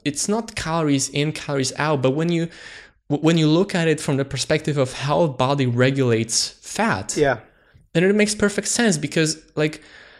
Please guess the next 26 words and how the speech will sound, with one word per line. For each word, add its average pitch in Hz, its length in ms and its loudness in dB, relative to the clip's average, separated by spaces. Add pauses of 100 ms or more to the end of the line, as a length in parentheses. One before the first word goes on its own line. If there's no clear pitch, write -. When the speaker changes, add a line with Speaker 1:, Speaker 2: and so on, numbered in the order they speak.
(460)
Speaker 1:
it 156 160 4
makes 208 220 6
a 208 40 4
lot 196 100 0
of 180 80 0
sense 190 380 2
that, 123 320 -2
that 131 300 -2
the 135 80 2
different 135 460 2
bodies 139 440 2
could, - 480 -2
could 131 300 -2
be 127 400 2 (200)
differently 147 460 2
sensitive 131 760 0
to 127 100 -2
insulin 117 680 0
or, 113 60 2
Speaker 2:
Exactly. 110 340 4
Speaker 1:
or 127 40 -6
process 131 480 2
carbohydrates 123 840 0
diff-, - 280 -2 (260)
like, 113 380 -4
at, 120 200 -2